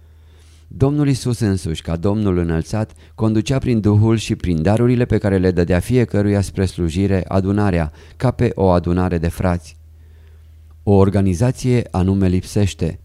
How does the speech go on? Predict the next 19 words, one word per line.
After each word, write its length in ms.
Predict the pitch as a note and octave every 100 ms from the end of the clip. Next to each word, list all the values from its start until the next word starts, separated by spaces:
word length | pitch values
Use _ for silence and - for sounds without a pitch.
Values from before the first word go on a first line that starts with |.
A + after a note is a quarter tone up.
| - -
deși 320 | F2+ G2 B2+
între 220 | A#2 G#2+
ei 80 | A2+
sunt 280 | G#2+ G#2+ G2
bătrâni 580 | F#2 E2+ G2 G2+ A2 A2
sau 220 | - G2
prezbiteri, 720 | F2 F2+ D2 G2 G2+ A2 A2 - -
supraveghetori 960 | - A#2+ A2 F#2+ F2+ F2+ F#2 F#2+ G2+ -
sau 220 | - G2+
episcopi 500 | G2 A#2+ A2 F#2 E2+
în 80 | E2+
grecește 680 | E2+ D#2 G#2+ G#2 - G#2 G2 -
și 180 | -
slujitori 640 | A2 A2+ G#2 A2 A#2 G2+ E2+ -
sau 240 | - F#2+ F2+
diaconi. 600 | F#2+ G#2 G#2 F2+ D#2 - - - -
Dar 240 | - F#2
toți 260 | E2 G2+ F#2+
aceștia 600 | D#2+ - G#2+ - B2 A#2